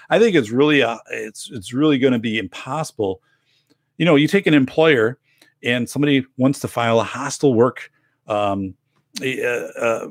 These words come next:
a grievance against you, right? So, so you're working and someone says, "Hey, like, you know, um, this person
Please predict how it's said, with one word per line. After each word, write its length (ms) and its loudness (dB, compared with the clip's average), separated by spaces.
a 100 2
grievance 420 2
against 400 -2
you, 140 -16
right? 300 2
So, 420 2
so 160 -4
you're 160 2
working 420 0
and 160 -4
someone 320 -4
says, 260 -8
"Hey, 340 0
like, 340 0
you 80 -2
know, 300 2
um, 300 0
this 140 -4
person 640 0